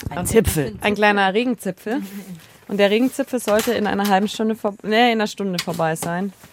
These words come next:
Speaker 2: Und dann, glaub ich, bleiben wir,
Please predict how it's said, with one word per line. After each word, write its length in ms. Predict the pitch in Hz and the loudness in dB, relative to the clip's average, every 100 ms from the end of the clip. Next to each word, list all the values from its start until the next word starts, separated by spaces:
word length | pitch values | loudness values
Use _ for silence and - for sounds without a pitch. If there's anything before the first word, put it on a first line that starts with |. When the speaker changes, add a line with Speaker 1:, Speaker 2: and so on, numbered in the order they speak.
| _ _ | _ _
Speaker 2:
Und 320 | 190 185 185 165 | -2 0 2 2
dann, 360 | 180 226 226 - | 4 2 0 -2
glaub 240 | 175 175 | 0 0
ich, 280 | 208 - - _ _ - | -2 -6 -20 _ _ -2
bleiben 320 | 180 180 208 | 2 2 2
wir, 260 | 208 208 | 2 0